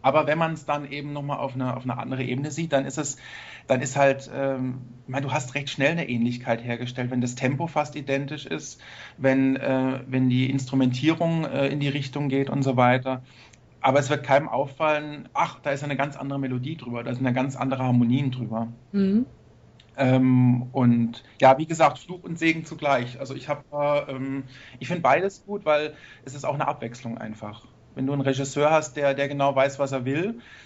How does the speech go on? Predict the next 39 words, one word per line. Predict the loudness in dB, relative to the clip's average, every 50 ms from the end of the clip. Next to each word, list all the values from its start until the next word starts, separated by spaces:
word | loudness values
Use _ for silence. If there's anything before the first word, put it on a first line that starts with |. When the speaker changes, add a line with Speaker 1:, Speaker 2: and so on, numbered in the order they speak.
| -20 -20 -20 _ -14 -4 0
Speaker 1:
ähm, | 2 2 2 2 0 -4 -8 -10 -14 -20 _ _ _ _
wobei | -6 2 2 2 2
ich | 2
jetzt | -4 -4
sagen | 0 0 0 0 -2
muss, | -10 -12 -10
wir | -10 -6
haben | -6 -6 -6 -6
jetzt | -10 -12 -12
keine | -6 -4 -4 -2 -2 -6 -8
Regisseure | -8 -10 -10 -12 -10 -8 -8 -8 -8 -8
im | -8 -10 -10
Team, | -10 -6 -6 -4 -4 -4 -6 -6 -8 -10 -10
die | -4 -2
jetzt | -2 -2 -2 2 4
daran | 4 4 4 2 0
festhalten, | 0 0 -2 -2 -2 -2 -8 _ -12 -6 -6 -6 -6 -6 _ _
sondern | _ -6 -6 -4 -2 -2 -4 -4 -4 -6 -10 -12 -16 -20 -20 -20 _ -8
die | -6
sagen | 2 4 4 4 4 2 0
dann | -6 -6 -6
auch | -6 -6 -6
immer, | -10 -8 -4 -4 -4 -4 -4 -10 -16 -20 -20 -20 _ _ -2
ähm, | 0 0 2 2 0 -2 -4 -4 -4 -6 -8 _ _ _ _ _ _ _ -14
"Stefan, | -6 -2 -2 0 2 2 2 2 0 -6 -6
wenn | -6 -6 -6 -6 -8
du | -6 -6 -4 -2 -2 -4 -4
das | -4 -6 -8 -8
Gefühl | -10 -12 -8 -4 -2 2 4
hast, | 2 2 2 0
das | -6 -4
funktioniert | -4 -6 -6 -6 -6 -6 -4 -2 2 4 4 4 4 0
nicht, | -2 -2 -2 -2 -4 0 2
dann, | 4 4 2 0 -6 -8 -10 -10 -6
ähm, | -4 -4 -2 -4 -4 -6
probier | -6 -6 -2 0 0 0
was | 0 0
anderes | 0 0 2 2 0 0 -2 -4 -6 -8
aus." | -8 -8 -8 -10 -12 -14 -20 -20